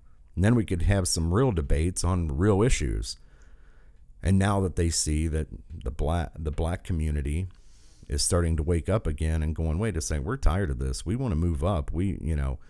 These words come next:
they start to respond to someone like Trump, and they start to see this movement of people going, "Wait a second, this isn't what I signed up for. This isn't, this isn't what I was told it was at all." Now they need a new captive audience. Now they need a new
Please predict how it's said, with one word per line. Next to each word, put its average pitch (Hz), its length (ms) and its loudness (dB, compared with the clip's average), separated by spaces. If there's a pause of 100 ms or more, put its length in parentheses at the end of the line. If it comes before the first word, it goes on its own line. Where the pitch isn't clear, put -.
(300)
they 71 80 -4
start 92 300 0
to 85 80 -6
respond 90 540 0
to - 60 -4
someone 85 340 0
like 78 200 0
Trump, 101 440 -2
and 76 300 0
they 73 100 -4
start 78 260 -4
to 82 60 -8
see 90 180 -2
this 73 200 -4
movement 90 400 0
of 69 120 -4
people 87 240 2
going, 82 240 0
"Wait 123 160 -2
a 98 40 -4
second, 76 260 -4
this 120 180 -4
isn't 175 200 -6
what 71 140 -2
I 58 60 -4
signed 67 320 -4
up 67 120 -6
for. 76 260 -4
This 117 200 -4
isn't, 80 280 0 (420)
this 101 380 -2
isn't 90 220 -2
what 82 140 0
I 78 160 0
was 80 220 -4
told 85 200 2
it 67 60 -6
was 76 200 -2
at 76 80 -2
all." 98 300 -4 (960)
Now 98 220 2
they 98 120 4
need 98 200 4
a 98 60 6
new 135 200 6
captive 80 500 0
audience. 67 580 -4
Now 85 220 -2
they 92 140 0
need 92 200 2
a 78 80 0
new 90 520 2